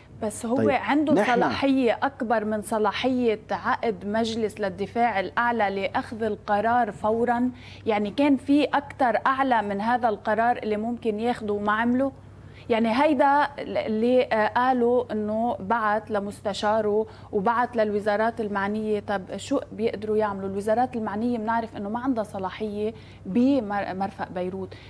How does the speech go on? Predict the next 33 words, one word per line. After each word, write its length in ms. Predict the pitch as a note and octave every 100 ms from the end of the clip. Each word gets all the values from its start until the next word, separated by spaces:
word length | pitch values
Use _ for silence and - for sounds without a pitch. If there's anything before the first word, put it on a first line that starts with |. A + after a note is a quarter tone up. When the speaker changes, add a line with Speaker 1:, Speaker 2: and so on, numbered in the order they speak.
| -
Speaker 1:
حتى 360 | - C#4 A3+
لو 200 | A#3 B3 -
قالوا 240 | A#3 B3
لهم 180 | B3+ G#3+
شيلوا 340 | G3+ C4+ A#3+ G#3
هذه 340 | G#3+ G#3 G#3
النترات 580 | G#3 G3+ G3+ A3 A3 A3
من 160 | A#3+
المرفق 440 | A#3+ A3 A#3+ B3 A#3+
ما 100 | D4
بيقدروا 380 | E4+ C#4+ G#3 A#3+
يشيلوها، 460 | A3 A#3+ B3 G#3+
ممكن 420 | F#3 B3 D4 C#4 B3
ما 60 |
Speaker 2:
طيب، 80 | B3+
Speaker 1:
ينفذوا. 200 | B3+ D4
Speaker 2:
هناك 200 | F#3+ G#3+
حسم 440 | - G#3 G#3 F3 E3
لدى 180 | D3+ D3+
كسر 400 | F#3+ - D3 D3
أن 120 | D3+
المسؤول 600 | C#3+ C#3+ - - F3 C#3+
الأول 480 | B2+ D3+ D3+ B2+ A#2
المعني 420 | B2+ C#3+ B2 A2+
بالموضوع 680 | C3+ C#3 C3+ B2+ C#3 C#3+ D#3 - -
هو 180 | D3+ C#3+
الجيش 560 | C#3+ C#3+ B2+ C#3+ A#2+ -
بالمرفق. 400 | G#2 G#2 G2+ - - -
Speaker 1:
نعم. 220 | A#3+ G#3+ F#3 -
Speaker 2:
صح؟ 320 | - D3 A3 - - - - - - - - - - - -
طيب، 200 | G2 G2 - - - - - - - - - - -
هون 200 | - F3
السؤال، 560 | D3+ - C3+ C3 B2 G#2+